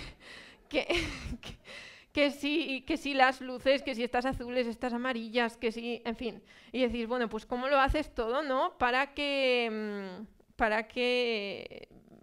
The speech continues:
vivir feliz, ¿no?". Entonces yo os lo cuento. Pues yo lo he definido así. Mis estrategias es conocer.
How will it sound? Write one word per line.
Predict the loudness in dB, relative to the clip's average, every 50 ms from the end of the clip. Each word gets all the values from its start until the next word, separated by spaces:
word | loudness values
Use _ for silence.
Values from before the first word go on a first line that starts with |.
| -18
vivir | -10 -10 -8 -6 -6 -2 -2 -2 -2 -2 -10 -18
feliz, | -18 -4 0 0 0 2 0 -4 -6 -8 -10 -14 -12
¿no?". | -8 -8 -6 -8 -8 -12 -20 _ _ _ _ _ _ _ _ _ _ _ _ _ _ _ _ _ -2
Entonces | 0 0 0 2 -2 -2 -2 -4 -6 -6 -8
yo | -4 -2 -2 0 0 0 -2 -2 -4 -8 -10 -8 _
os | -8 -8 -8 -12 -16 -16
lo | -10 -10 -10 -8
cuento. | -6 -8 -8 -8 -10 -12 -12 -12 -12 -12 -16 -18 -20 -20 -20 _
Pues | 0 0 0 0 0
yo | 0 0 2
lo | 2 2 0 2 2
he | 0 0
definido | -2 -2 -4 -4 -4 -4 -4 -4 -4 -6
así. | -6 -8 -8 -8
Mis | -8 -6 -6 -8
estrategias | -10 -10 -6 -6 -6 -4 -4 -6 -6 -8 -10 -8 -8
es | -8 -10 -10 -12 -14
conocer. | _ -6 -4 -4 -4 -4 -2 -2 -2 -2 -4